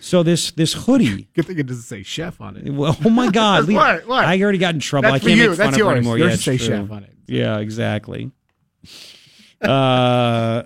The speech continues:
Speaker 1: <sighs> martyr, guilt. This, anyway. So this H and M young mus-, is this, uh, he looks like he might be, like, seven or something like that. He happens to be black. And the sweatshirt that he willingly put on, and his mom gave it the okay, right? His parents gave it the okay.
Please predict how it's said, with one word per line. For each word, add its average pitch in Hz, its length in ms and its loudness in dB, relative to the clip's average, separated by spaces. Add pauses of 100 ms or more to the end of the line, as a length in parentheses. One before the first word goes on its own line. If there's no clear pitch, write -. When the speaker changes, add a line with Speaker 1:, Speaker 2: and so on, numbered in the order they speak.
(140)
Speaker 1:
<sighs> 127 400 -6
martyr, 143 520 2
guilt. 113 600 -2
This, 147 200 2
anyway. 170 380 0 (920)
So 180 640 0 (720)
this 170 280 0
H 196 280 0
and 214 80 0
M 202 280 0
young 175 280 -2
mus-, 175 200 -2
is 139 220 -6
this, 147 260 -4
uh, 147 120 0
he 139 180 -2
looks 190 220 0
like 196 120 0
he 170 60 -2
might 165 180 0
be, 143 80 -4
like, 123 160 -2
seven 127 300 -2
or 127 40 -2
something 127 220 -2
like 131 60 0
that. 123 80 0
He 120 60 0
happens 143 300 -2
to - 40 -14
be 127 80 0
black. - 480 -10 (1300)
And 156 280 4
the 156 40 2
sweatshirt 156 800 -2 (1080)
that 151 380 0
he 185 220 2
willingly 220 440 2
put 214 180 0
on, 208 120 2
and 160 80 2
his 135 140 0
mom 175 260 2
gave 202 160 2
it 180 80 -4
the 196 140 2
okay, 196 280 -2
right? 135 140 0
His 143 80 -2
parents 185 220 0
gave 190 140 -2
it - 20 -2
the 185 120 0
okay. 170 460 -2